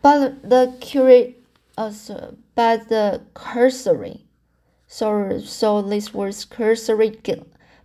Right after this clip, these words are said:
but the cursory glance my father had taken of my volume by no means assured me that he was acquainted with its contents,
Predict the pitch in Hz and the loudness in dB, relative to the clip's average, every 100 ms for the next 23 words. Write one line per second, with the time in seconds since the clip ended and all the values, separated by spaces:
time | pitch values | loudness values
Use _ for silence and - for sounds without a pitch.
0 | _ 240 226 214 - 247 269 277 262 254 | _ 0 2 -2 0 4 4 4 2 2
1 | 262 226 202 160 - - - - 196 208 | -2 -8 -6 -10 -14 -18 -20 -18 -8 -6
2 | 208 208 226 226 165 196 208 208 - - | -6 -6 -6 -2 -2 -4 -6 -8 -6 -4
3 | 247 269 262 233 226 202 208 202 190 196 | -2 -2 -2 -4 -4 -6 -4 -4 -2 -2
4 | 190 170 165 185 196 185 208 202 190 175 | -2 -4 -4 -4 -4 -4 -4 -4 -6 -10
5 | - - - 202 - - 208 208 208 190 | -12 -10 -8 -8 -8 -2 -2 -2 -6 -12
6 | 190 190 180 170 - 196 185 190 190 196 | -6 -4 -4 -8 -10 -10 -6 -6 -6 -8
7 | - 208 202 202 196 180 185 190 190 - | -6 -10 -6 -6 -8 -14 -12 -10 -10 -12
8 | - 208 185 220 - - - - | -12 -12 -10 -10 -10 -12 -16 -20